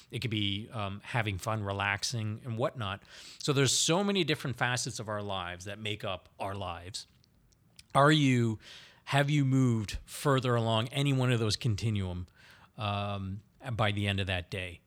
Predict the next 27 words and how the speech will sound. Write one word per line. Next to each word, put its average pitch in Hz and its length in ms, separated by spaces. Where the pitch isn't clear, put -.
Uh, 104 420
and 120 120
I 135 80
think, - 440
you 147 100
know, 131 120
if 120 140
you 165 100
can 165 160
say 147 240
legitimately 131 680
at - 140
the 123 60
end 117 100
of 104 80
a 107 60
month, 113 320
"You 160 120
know 151 100
what? 151 300
Twenty-five 143 600
days 120 240
out 113 140
of 101 80
thirty, 131 480
I 127 140
did." 120 460